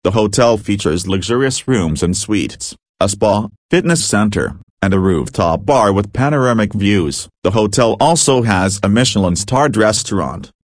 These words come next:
Asiate, which serves contemporary American cuisine. Four Seasons Hotel New York. The Four Seasons Hotel New York is located in Midtown Manhattan and features luxurious rooms and suites with marble bathrooms, a spa,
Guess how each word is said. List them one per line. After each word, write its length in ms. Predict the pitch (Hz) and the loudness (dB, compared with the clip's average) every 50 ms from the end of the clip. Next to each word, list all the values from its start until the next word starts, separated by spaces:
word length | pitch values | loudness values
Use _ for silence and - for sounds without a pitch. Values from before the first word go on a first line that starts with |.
| _ | _
Asiate, 520 | - 120 120 117 101 92 92 85 85 85 - _ _ _ | 0 2 2 2 2 2 0 0 0 -2 -8 _ _ _
which 220 | _ 113 117 104 - | _ 0 0 0 0
serves 480 | - - - 170 143 113 104 98 - | 0 2 2 4 4 2 2 0 -2
contemporary 720 | - 104 98 104 - 143 139 139 127 120 107 101 98 98 98 | -2 -2 -2 0 0 0 0 0 0 2 2 2 4 4 4
American 560 | 101 98 104 104 104 98 95 101 - 98 98 | 4 4 4 2 2 2 0 0 0 -2 -2
cuisine. 580 | 98 - 110 98 90 98 98 90 73 71 - - _ _ _ | -2 -2 -2 0 0 0 0 0 -2 -4 -8 -12 _ _ _
Four 240 | - 90 87 90 90 | -2 0 0 0 0
Seasons 540 | - - 139 135 127 101 101 92 95 95 | 0 0 0 0 0 0 -2 -2 -2 -2
Hotel 460 | 101 98 98 95 95 - 101 98 95 92 | -2 -2 -2 -2 -2 -4 -4 -4 -2 -2
New 180 | 92 104 120 | 0 0 0
York. 420 | 127 117 117 107 85 60 - - - _ _ _ - | 2 2 2 0 0 -2 -6 -10 -18 _ _ _ -4
The 100 | - 101 | -4 -4
Four 360 | 104 101 - 104 98 95 92 | -2 -2 0 0 0 0 -2
Seasons 560 | 98 - - 135 135 123 101 98 90 95 98 | -2 -2 0 0 0 2 0 0 0 -2 -2
Hotel 440 | - 117 110 104 101 - 104 95 92 | 0 0 -2 -2 0 -2 -2 -2 0
New 180 | 92 101 123 139 | 0 0 2 2
York 380 | 135 113 107 104 98 95 98 | 2 2 4 2 2 2 0
is 160 | 104 104 98 113 | -2 0 0 2
located 640 | 135 151 156 147 - 123 120 110 98 101 98 98 - | 2 2 0 0 0 0 0 2 2 0 0 -2 -2
in 140 | 110 113 113 | -2 0 2
Midtown 560 | 127 139 139 104 - 113 104 101 101 98 92 | 2 0 0 0 0 0 0 0 0 0 0
Manhattan 640 | 90 90 90 92 92 98 95 95 - - 69 78 78 | 0 0 0 2 2 2 0 0 -2 -4 -4 -4 -4
and 160 | 80 80 - | -4 -6 -4
features 500 | - 135 135 131 - 98 85 90 90 95 | -2 -2 -2 -2 0 -2 -2 -2 -2 -2
luxurious 600 | 95 98 92 - 117 120 131 135 131 - - - | -4 -4 -4 -2 -2 -2 0 -2 -2 -4 -4 -2
rooms 460 | 131 120 95 82 78 80 80 - - _ | -2 0 0 0 -2 -2 -4 -6 -6 _
and 140 | 87 90 92 | -4 -2 -2
suites 500 | - - - 135 127 95 85 - - - | -4 -4 -2 -2 -2 -2 -2 -4 -4 -2
with 200 | 113 117 107 110 | -2 -2 0 0
marble 320 | 107 120 127 127 120 117 | 2 2 2 2 2 2
bathrooms, 800 | 107 101 95 104 104 104 104 104 - 92 85 82 82 82 - - - _ _ _ _ | 2 2 0 0 0 0 -2 -2 -2 -2 -2 -2 -2 -4 -6 -10 -16 _ _ _ _
a 80 | - 98 | -2 -2
spa, 400 | 98 104 110 107 98 104 110 | 0 0 0 2 2 2 0